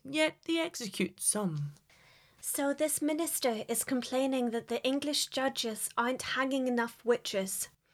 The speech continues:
Speaker 2: and relates this to the hauntings of good religious people.
Speaker 1: Hmm.
Speaker 2: He's perhaps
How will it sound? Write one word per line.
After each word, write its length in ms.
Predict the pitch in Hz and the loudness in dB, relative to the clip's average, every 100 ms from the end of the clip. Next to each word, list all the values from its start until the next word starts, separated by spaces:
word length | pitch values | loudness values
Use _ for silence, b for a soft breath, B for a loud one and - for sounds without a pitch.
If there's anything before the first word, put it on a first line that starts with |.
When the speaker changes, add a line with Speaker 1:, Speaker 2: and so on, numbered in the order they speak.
| B B B B 269 | B B B B -2
Speaker 2:
and 160 | 262 | 2
relates 480 | 254 262 311 - - | 2 2 0 -2 -2
this 320 | - 214 - | 0 0 0
to 160 | - 233 | -2 -2
the 80 | 240 | -2
hauntings 680 | - 262 262 240 208 196 - | 0 0 0 0 0 0 -2
of 280 | 208 - - | -2 -2 2
good 240 | 247 - - | 2 2 -4
religious 520 | 226 220 196 - 214 | 0 0 0 0 -2
people. 380 | - 233 233 190 | -2 -2 -2 -2
Speaker 1:
Hmm. 380 | 180 165 175 156 147 - b b b b | 0 2 2 2 -2 -6 b b b b
Speaker 2:
He's 200 | 269 - | -4 -2
perhaps 520 | 285 262 302 311 - | -2 0 0 0 -4